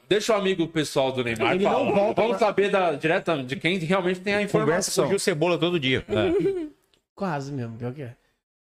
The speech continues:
Speaker 2: Ele não joga, não joga no Brasil. Acabar lá, P S G, ele vai pros Estados Unidos, porque
Speaker 1: Tem um esqueminha já no jeito.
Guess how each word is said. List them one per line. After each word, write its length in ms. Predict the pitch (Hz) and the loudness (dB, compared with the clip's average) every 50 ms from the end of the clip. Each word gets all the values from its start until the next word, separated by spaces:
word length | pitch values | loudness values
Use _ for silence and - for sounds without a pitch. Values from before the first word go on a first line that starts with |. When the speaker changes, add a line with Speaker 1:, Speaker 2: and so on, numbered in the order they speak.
| _ _ _ - | _ _ _ -2
Speaker 2:
Ele 240 | 170 170 180 185 185 | 0 2 2 2 2
não 180 | 180 185 214 | 2 2 0
joga, 280 | 185 170 175 170 165 165 | 0 0 0 0 0 0
não 200 | 160 156 180 196 | 0 0 0 2
joga 180 | 165 160 156 | 2 0 0
no 40 | 151 | 0
Brasil. 400 | 139 131 120 113 110 113 127 160 165 _ _ _ _ _ _ _ _ _ _ _ _ _ - | -2 -2 -2 -4 -4 -4 -6 -6 -8 _ _ _ _ _ _ _ _ _ _ _ _ _ -8
Acabar 400 | 127 123 120 110 113 113 120 120 | -6 -6 -4 -2 -2 -2 0 0
lá, 500 | 120 120 120 117 113 110 110 110 143 - _ _ _ _ _ _ _ _ _ _ _ _ _ _ | -2 -2 -2 -4 -6 -6 -8 -10 -14 -16 _ _ _ _ _ _ _ _ _ _ _ _ _ _
P 60 | - | -10
S 220 | 127 120 - 156 127 | -8 -8 -8 -8 -8
G, 120 | 113 127 | -6 -6
ele 120 | 131 123 | -4 -4
vai 100 | 120 123 | -4 -4
pros 140 | 120 - - | -4 -6 -6
Estados 240 | - 135 127 127 123 | -8 -6 -6 -4 -4
Unidos, 360 | 127 117 117 123 135 143 139 | -6 -6 -6 -6 -8 -10 -12
porque 480 | - _ - 120 - - 123 113 113 113 _ _ _ _ _ _ _ _ _ _ _ _ _ | -16 _ -18 -18 -14 -10 -10 -8 -8 -10 _ _ _ _ _ _ _ _ _ _ _ _ _
Speaker 1:
Tem 140 | - 110 | -2 0
um 60 | 110 110 | 0 0
esqueminha 440 | 98 - - 110 104 110 110 110 | -2 -2 -4 -6 -4 -4 -2 -2
já 160 | 107 104 107 107 | -2 -2 -2 -2
no 140 | 107 107 | -2 -4
jeito. 340 | 104 110 107 98 - - 92 | -4 -4 -4 -4 -6 -10 -16